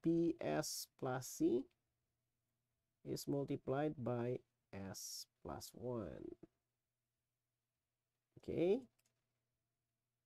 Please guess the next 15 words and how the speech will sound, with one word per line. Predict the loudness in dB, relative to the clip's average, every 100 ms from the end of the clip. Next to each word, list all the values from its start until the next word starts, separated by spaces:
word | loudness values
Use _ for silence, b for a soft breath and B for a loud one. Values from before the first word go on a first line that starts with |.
| _
And | -2 0 2 2 4 4 2 2 0 -4 _ _ _ _ _ _ _ -4
the | 4 6 6 6 6 6 4 4
denominator | 6 6 8 6 4 4 4 6 8
will | 8 8 6
be | 6 6 6 6 4 2 _ _ _ _ _ _ _ _ _
S | -2 -2 -4
plus | -2 -2 0
one, | 0 2 2 -2 _ _ _ _ _ _ _ _ _ _ _ _ _ _ _
and | 0 2
then | 4 4 2
S | -2 -4 -6
squared | _ 4 6 6 6 2 -2 _ _ -2
plus | 2 2 -2 -14 -20 -2
four | 0 0 0
S | 2 2 0 -8 -10 -10 -12 -18